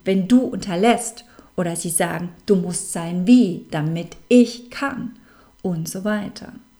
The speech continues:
„Erst wenn du, kann ich.“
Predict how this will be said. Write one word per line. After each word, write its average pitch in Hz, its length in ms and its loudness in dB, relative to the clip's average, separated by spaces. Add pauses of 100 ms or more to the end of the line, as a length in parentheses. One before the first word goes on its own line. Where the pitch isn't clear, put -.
(920)
„Erst 220 420 0
wenn 233 240 0
du, 202 360 -6 (240)
kann 214 340 -6
ich.“ - 400 -16